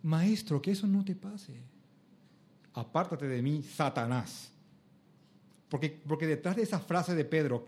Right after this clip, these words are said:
"que esto no te acontezca, que esto no te pase",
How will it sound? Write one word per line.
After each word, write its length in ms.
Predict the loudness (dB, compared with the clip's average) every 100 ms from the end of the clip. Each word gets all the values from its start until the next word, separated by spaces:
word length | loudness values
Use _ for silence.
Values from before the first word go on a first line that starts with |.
| -8
"que 140 | -4
esto 180 | -2 0
no 100 | 0
te 100 | 0
acontezca, 640 | 0 0 2 2 2 -4 -6
que 100 | -6
esto 180 | -2 0
no 120 | 0
te 100 | -2
pase", 420 | 0 0 -2